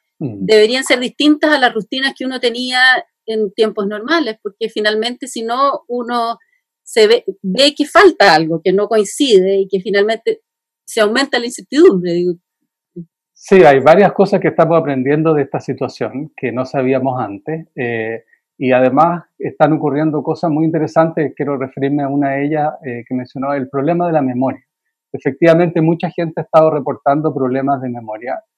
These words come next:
Speaker 1: eh, y lo que ocurre es que los mecanismos de memoria que operan en el cerebro re-, necesitan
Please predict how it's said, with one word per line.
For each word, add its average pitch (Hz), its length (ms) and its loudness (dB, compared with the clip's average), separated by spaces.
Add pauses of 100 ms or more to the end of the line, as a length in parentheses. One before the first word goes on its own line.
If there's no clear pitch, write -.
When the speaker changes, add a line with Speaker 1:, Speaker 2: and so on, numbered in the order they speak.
(280)
Speaker 1:
eh, 135 420 0
y 151 340 -2
lo 151 140 -2
que 147 100 -2
ocurre 190 440 2
es 131 120 -6
que 156 60 -4
los 147 120 0
mecanismos 147 540 0
de 180 80 0
memoria 160 520 0
que 143 80 -2
operan 160 360 -2
en 156 80 0
el 143 40 -4
cerebro 147 720 -2
re-, 147 180 -8
necesitan 170 960 -6